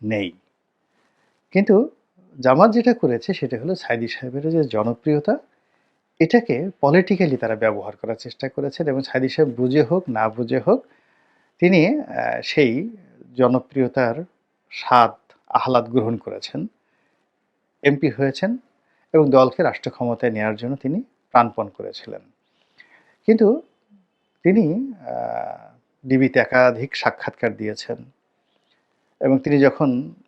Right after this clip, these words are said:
আহ, জেলখানাতে ছিলেন অনেক আপনজনের কাছে তিনি বলেছেন যে তার জীবনের সবচেয়ে বড় ভুল হলো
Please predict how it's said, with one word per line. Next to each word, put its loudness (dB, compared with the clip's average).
আহ, -10
জেলখানাতে 0
ছিলেন -8
অনেক 0
আপনজনের 0
কাছে -8
তিনি -2
বলেছেন -4
যে -6
তার -6
জীবনের -8
সবচেয়ে -8
বড় 0
ভুল -4
হলো 0